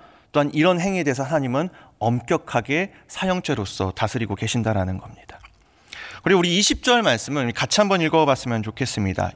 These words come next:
이십 절 말씀 함께 읽겠습니다. "여호와 외에 다른 신에게 제사를 드리는 자는 멸할지니라."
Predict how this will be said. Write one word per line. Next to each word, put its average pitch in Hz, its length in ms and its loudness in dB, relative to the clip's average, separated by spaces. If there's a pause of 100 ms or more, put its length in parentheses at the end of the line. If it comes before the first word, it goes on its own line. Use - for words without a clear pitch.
이십 - 260 -2
절 170 120 2
말씀 95 360 -2 (220)
함께 165 300 0
읽겠습니다. 117 640 2 (680)
"여호와 156 400 6
외에 131 420 4
다른 139 400 0
신에게 110 680 -2
제사를 113 600 2
드리는 101 500 0
자는 123 500 0 (300)
멸할지니라." 104 840 -2